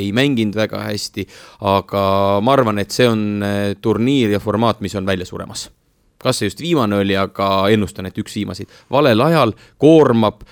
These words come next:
pikk sõit, sest tihti on Brasiilias taas teistpidi. Eelmine aasta ma sain isegi osaleda, siis oli võistkondade arv kaheksa, hoopis teistsugune oli turniir. Aga jah, itaallased võitsid ja Lube võistkonna kohta võib öelda, et eelmise aasta meistrite liiga võitja, eelmise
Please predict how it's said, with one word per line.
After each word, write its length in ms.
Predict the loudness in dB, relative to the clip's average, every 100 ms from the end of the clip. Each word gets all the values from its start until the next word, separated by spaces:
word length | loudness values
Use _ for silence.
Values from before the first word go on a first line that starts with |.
| -12
pikk 300 | -6 -6 -4
sõit, 640 | 2 4 2 -2 -10 -10 -12
sest 240 | -20 -8
tihti 240 | -8 -4 -4
on 80 |
Brasiilias 400 | -4 -2 -2 -2 -2
taas 360 | -4 -4 -10 -2
teistpidi. 480 | -2 -2 -8 0 0
Eelmine 240 | 0 -4
aasta 320 | -4 -4 -6 -6
ma 240 | -20 -10
sain 200 | -4 -2
isegi 240 | 0 0 0
osaleda, 320 | -2 -6 -4
siis 140 | -4 -2
oli 80 | 0
võistkondade 460 | 0 -2 -4 -2 0
arv 20 |
kaheksa, 320 | 0 -2 -2
hoopis 240 | -4 -4 -4
teistsugune 400 | -4 -4 -8 -8
oli 160 | -8
turniir. 400 | -8 -8 -8 -8 -16 -20 -20 -20 _
Aga 600 | -2 0 0 -2 -4 -2 0 2 2 4 4 4 4 4
jah, 220 | 2 0
itaallased 320 | 0 0 0
võitsid 460 | 0 -2 0 -6 -2
ja 140 | 0 2 2 4 4 4
Lube 300 | 4 4 2
võistkonna 320 | 0 -4 -6
kohta 240 | -6 -4 -4
võib 140 | 0
öelda, 220 | 0 0 -4
et 60 |
eelmise 320 | -4 -4 -4 -4
aasta 180 | -6 -4
meistrite 400 | -6 -6 -8 -8
liiga 160 | -6 -6
võitja, 380 | -6 -6 -6 -4
eelmise 320 | -4 -4